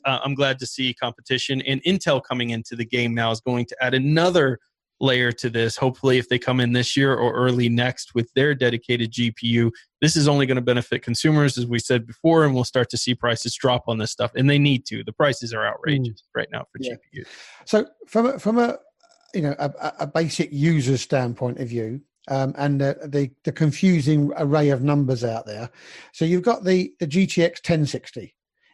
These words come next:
Speaker 2: and you've got the ten eighty, and then you've got the twenty sixty and the twenty eighty. Where is this sixteen sixty gonna sit? Is it above the ten eighty, or is it below the ten eighty?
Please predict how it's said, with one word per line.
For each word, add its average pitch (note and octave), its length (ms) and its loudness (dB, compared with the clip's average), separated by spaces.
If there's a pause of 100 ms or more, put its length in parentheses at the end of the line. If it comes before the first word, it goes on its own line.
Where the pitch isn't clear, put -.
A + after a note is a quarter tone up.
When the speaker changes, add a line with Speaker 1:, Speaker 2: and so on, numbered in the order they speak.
Speaker 2:
and C#3 100 -2
you've C#3+ 120 2
got C#3 120 -2
the D3 80 -4
ten D#3 220 0
eighty, C#3+ 420 -2
and C3 120 -6
then C#3+ 100 0
you've D3 100 2
got D3 80 -4
the C3+ 60 -12
twenty D#3 400 -2
sixty B2+ 460 -6
and C#3 160 -8
the C#3+ 60 -4
twenty D3+ 440 0
eighty. A2+ 400 -6 (460)
Where A#3 420 2
is F#3+ 280 -4
this F#3+ 420 0
sixteen D#3+ 640 -2
sixty D3+ 640 -2 (380)
gonna D3 200 2
sit? - 380 -2 (400)
Is C3 160 -4
it G#3+ 160 2 (420)
above F#3 400 -2 (200)
the G3+ 60 -6
ten G3+ 220 0
eighty, A3 480 0
or E3+ 140 0
is D3+ 80 0
it - 220 -4
below E3+ 480 2
the A#2+ 100 -6
ten B2 240 -4
eighty? G#2+ 440 -10